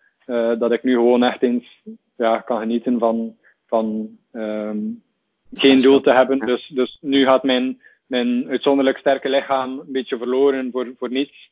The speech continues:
Speaker 1: Eh, maar kan het wel, kan het wel plaatsen, eh, binnen de omstandigheden zoals dat ze nu zijn.
Speaker 2: Mentaal al helemaal, dus ook.
Speaker 1: Goh, ja, zo-,
Speaker 2: Ja.
Speaker 1: als je dan zo vermeldt van, eh, ja, onze gast pro-, allee, ging normaal, of, of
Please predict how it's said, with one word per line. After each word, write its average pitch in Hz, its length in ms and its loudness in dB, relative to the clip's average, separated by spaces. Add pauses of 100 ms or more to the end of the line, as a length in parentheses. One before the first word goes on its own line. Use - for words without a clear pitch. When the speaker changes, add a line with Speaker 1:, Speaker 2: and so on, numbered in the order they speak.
(400)
Speaker 1:
Eh, 123 280 -2
maar 120 160 -4
kan 123 140 -2
het 117 120 -8
wel, 113 300 0
kan 117 140 -8
het 113 120 -12
wel 110 180 -6
plaatsen, 110 540 -10
eh, 107 220 -12 (460)
binnen 107 260 -8
de 107 440 -6
omstandigheden 113 920 -6
zoals 110 220 -4
dat 110 120 -2
ze 107 60 0
nu 107 140 -4
zijn. 110 220 -8 (640)
Speaker 2:
Mentaal 110 480 2
al 104 120 0
helemaal, 107 460 -4
dus 104 200 -12
ook. 101 200 -10 (760)
Speaker 1:
Goh, 156 360 6 (180)
ja, 156 640 4 (260)
zo-, 151 100 -6
Speaker 2:
Ja. 180 80 -4
Speaker 1:
als 151 200 -2
je 156 80 -4
dan 147 300 -2
zo 147 120 -4
vermeldt 139 380 -6
van, 147 240 -8
eh, 170 60 -16 (320)
ja, 135 280 -4
onze 131 220 -8
gast 135 240 -6 (160)
pro-, 143 140 -12 (120)
allee, 131 320 -8 (280)
ging 143 320 -6
normaal, 143 600 -2 (420)
of, 131 260 -10
of 151 200 -8